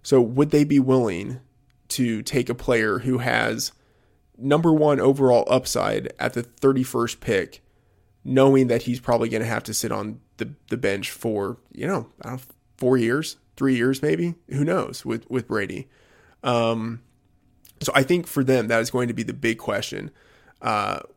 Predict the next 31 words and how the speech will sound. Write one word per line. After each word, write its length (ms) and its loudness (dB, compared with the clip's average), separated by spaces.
what 220 0
they 180 4
do 180 -2
with 120 -6
that 220 -2
number, 400 -4
uh, 360 -6
with 180 0
that 160 4
first 280 -2
round 200 -4
pick. 380 -8
Are 120 -2
they, 520 -2
are 80 -2
they 140 0
looking 600 0
to, 400 -2
uh, 240 -2
address 340 0
the 80 -2
defensive 440 -6
side 200 -2
of 60 -6
the 60 -6
ball? 320 0
I 120 0
imagine 440 -2
they 100 0
would 260 -4
be. 300 -6